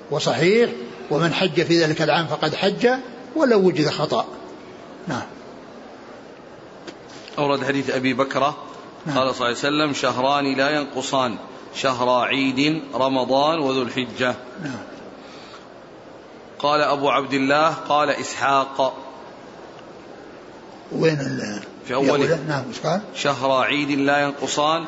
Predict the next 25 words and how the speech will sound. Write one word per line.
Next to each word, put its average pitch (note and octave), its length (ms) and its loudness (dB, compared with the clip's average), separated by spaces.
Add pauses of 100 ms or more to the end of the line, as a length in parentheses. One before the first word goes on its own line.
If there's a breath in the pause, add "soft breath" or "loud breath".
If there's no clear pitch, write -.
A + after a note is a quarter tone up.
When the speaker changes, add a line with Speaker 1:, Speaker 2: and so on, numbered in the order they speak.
(100)
Speaker 1:
نعم. D3+ 180 -2
Speaker 2:
قال C#3+ 240 4
أبو C3 320 2
عبد B2+ 220 2
الله، C#3 300 4
قال C3+ 340 2
إسحاق. C3 800 2 (140)
Speaker 1:
إسحاق G3 360 2
بن F#3 100 4
راهوية E3+ 520 4 (920)
ال-، D#3 240 2
المحدث D3+ 680 2
الفقيه D3 460 4 (1000)
الذي D#3 260 4
وصف F3 340 6
بأنه E3 640 2 (420)
أمير F3+ 240 4
المؤمنين F3 340 4
في D#3 160 2
الحديث، D#3+ 360 4 (640)
هو F3 140 6
من F3+ 140 2
الذين E3+ 360 6
وصفوا F3+ 520 4 (760)
بأنه E3 720 4